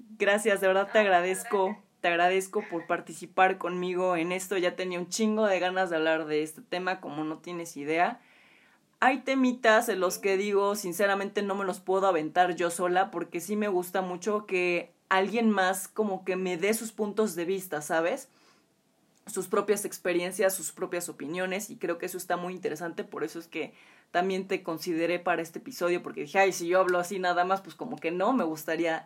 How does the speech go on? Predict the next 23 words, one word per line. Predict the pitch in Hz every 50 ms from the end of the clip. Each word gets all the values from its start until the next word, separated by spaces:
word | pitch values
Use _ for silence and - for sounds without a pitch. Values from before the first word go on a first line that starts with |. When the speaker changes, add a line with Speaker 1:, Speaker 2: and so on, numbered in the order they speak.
| - -
Speaker 1:
platicar | - 165 156 - 151 - 165 151 -
con | 160 160 165
alguien", | 165 170 175 170 190 247 277 - - - - - - - _ _ _ _ -
y | 196 190
tú | 202 190
fuiste | 202 214 214 208 208
la | 202
indicada, | 185 170 147 143 143 - 165 175 185 220 302 302 - _ _ _ _ _ _ _ _ -
la | - 156
neta, | 160 170 175 170 175 196 226 277 277 - _ _ _ _ _ _ _
Speaker 2:
Ay, | 214 202 190 190 214 - _ _ _
Speaker 1:
y | - 196 185 185
de | 180 175
verdad, | 175 180 185 190
Speaker 2:
muchas | 196 196
gracias. | - - 202
Speaker 1:
muchísimas | 202 190 - 220 220 - 220 196 180 165
gracias | 170 165 175 170 180 165 151 165 156
por | _ - 151 151
aceptar | 147 156 139 - - 165
mi | 170 170
invitación, | 165 156 135 - 131 - - 139 -
Raquel. | - - - - -